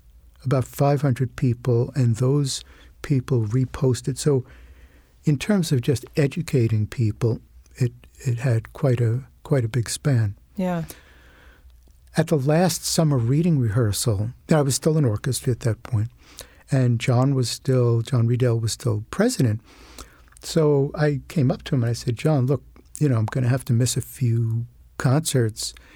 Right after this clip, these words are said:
Speaker 1: in the next season. I just wanted you to know about it."
Speaker 2: Yeah.
Speaker 1: And I, I, I was just guessing that he had seen this, but I didn't know at that point that he wasn't on Facebook. So he said, "What's going on?"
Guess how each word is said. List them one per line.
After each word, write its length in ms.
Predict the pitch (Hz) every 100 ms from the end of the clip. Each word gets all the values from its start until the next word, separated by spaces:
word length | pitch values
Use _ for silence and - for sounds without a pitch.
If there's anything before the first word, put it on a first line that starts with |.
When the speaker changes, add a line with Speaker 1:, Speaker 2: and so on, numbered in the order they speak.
| - -
Speaker 1:
in 140 | 143 127
the 60 |
next 200 | 113 -
season. 260 | - 214 -
I 40 | 113
just 240 | 131 -
wanted 340 | 127 113 123 -
you 60 | 110
to 40 |
know 160 | 127 151
about 280 | - 113
it." 60 | 120 _ - -
Speaker 2:
Yeah. 200 | 175 160 -
Speaker 1:
And 220 | 156 147 - _ _ _ - -
I, 220 | 156 147 -
I, 280 | - 175 180 -
I 40 |
was 160 | 147 139
just 240 | - -
guessing 360 | - 143 - 127
that 140 | 113 151
he 80 | 123
had 100 | 117
seen 280 | - 110
this, 140 | 151 160
but 160 | -
I 60 | 107
didn't 240 | 104 135 135
know 140 | 123
at 100 | 117
that 180 | 127 120
point 180 | - 117
that 100 | 120
he 60 | 113
wasn't 360 | 123 120 117
on 120 | 110
Facebook. 460 | 95 175 196 - 117
So 120 | -
he 40 | 131
said, 220 | - 143
"What's 200 | 123 -
going 280 | - 104 110
on?" 220 | 190 131